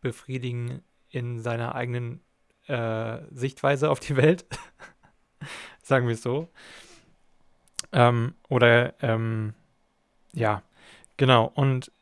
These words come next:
ich fand, fand diesen Test halt einfach cool. Der war auch le-, im letzten Jahr,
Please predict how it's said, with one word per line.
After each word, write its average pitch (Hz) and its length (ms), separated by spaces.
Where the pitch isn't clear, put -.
ich - 180
fand, 147 380
fand 131 220
diesen 160 200
Test - 240
halt 143 120
einfach 139 360
cool. 135 240
Der 127 240
war 123 140
auch 127 200
le-, 135 100
im 123 180
letzten 131 320
Jahr, 123 400